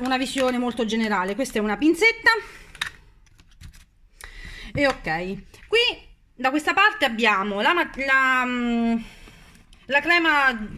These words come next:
che ho usato attualmente, È una crema di Lab Care Cosmetics che è ottima.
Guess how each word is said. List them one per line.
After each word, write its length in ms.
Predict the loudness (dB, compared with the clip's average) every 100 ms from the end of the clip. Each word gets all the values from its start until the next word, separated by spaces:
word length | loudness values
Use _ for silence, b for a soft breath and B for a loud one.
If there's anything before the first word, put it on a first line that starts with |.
| -6
che 120 | 0
ho 60 | 0
usato 340 | 2 0 2
attualmente, 880 | 2 0 0 0 0 0 2 0 0 B B B B B
È 580 | 2 4 6 4 4 2
una 200 | 2 2
crema 340 | 4 4 4
di 80 | 2
Lab 220 | 0 0
Care 200 | 0 0
Cosmetics 800 | 2 -2 0 2 2 -2 -6 -4
che 240 | -2 -2 -2
è 120 | 0
ottima. 580 | 2 2 -2 0 2